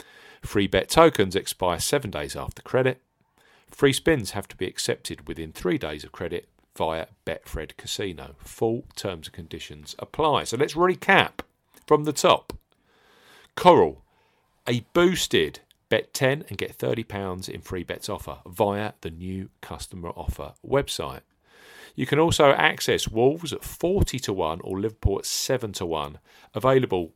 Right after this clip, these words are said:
with new customers at Treble Eight Sport. And don't forget, another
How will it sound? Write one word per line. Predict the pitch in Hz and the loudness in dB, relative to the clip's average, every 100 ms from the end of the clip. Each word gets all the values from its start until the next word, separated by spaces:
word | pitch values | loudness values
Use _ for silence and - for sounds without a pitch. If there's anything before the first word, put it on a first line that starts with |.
| - | -8
with | 90 | -8
new | 85 104 110 | -6 -8 -8
customers | - 87 - 82 - - | -8 -10 -10 -12 -12 -14
at | - - | -16 -12
Treble | - 73 71 | -10 -10 -10
Eight | 73 | -10
Sport. | - - 190 190 - - _ _ _ - - - - | -6 4 6 6 2 -14 _ _ _ -20 -20 -14 -4
And | 123 | 0
don't | 135 131 | 2 2
forget, | 139 139 139 80 - - | 0 2 2 2 -4 -12
another | 101 120 120 143 | -8 -6 -4 -4